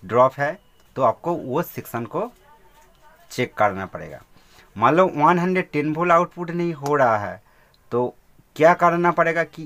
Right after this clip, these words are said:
ईएसटी supply जो है, ये supply line का अंदर जो resistance है, ये resistance को open करने का बाद आप देखिए कि इसका अलग-अलग voltage बन रहा है कि नहीं। मान लो resistance open करने के बाद इसका अलग-अलग सब कुछ voltage बन रहा है,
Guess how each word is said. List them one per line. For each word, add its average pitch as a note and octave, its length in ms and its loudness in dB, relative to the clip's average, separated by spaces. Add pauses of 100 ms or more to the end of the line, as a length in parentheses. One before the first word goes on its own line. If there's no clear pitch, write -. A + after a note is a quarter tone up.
ईएसटी D#3 580 -6
supply D3+ 520 2
जो D#3 140 -4
है, D#3 180 -2
ये D3 160 -4
supply C3+ 460 -4
line B2 260 0
का B2+ 180 -6
अंदर A#2+ 260 -4
जो F#2+ 160 -8
resistance C3 600 -6
है, C#3+ 140 -4 (300)
ये E3 200 4
resistance D#3+ 560 -2
को E3 140 -4
open D#3 240 -4
करने D#3+ 300 2
का D#3 180 4
बाद C#3 300 4
आप F3 80 0
देखिए D#3+ 420 -6
कि D#3 200 -8
इसका D#3 260 -2
अलग-अलग C3+ 540 0
voltage D#3+ 300 -4
बन A#2+ 240 2
रहा G#2 160 -2
है F#2 120 -8
कि E2 160 -20
नहीं। E2 220 -20 (640)
मान A#2 180 2
लो F3+ 160 4
resistance F#3 600 0
open D3+ 280 -6
करने D#3 300 2
के D3 120 -4
बाद D3+ 200 0
इसका C3+ 240 -4
अलग-अलग B2 420 -2
सब - 260 -6
कुछ D3+ 220 -10
voltage D3+ 340 -6
बन C3+ 260 0
रहा C#3+ 220 0
है, C#3+ 180 -6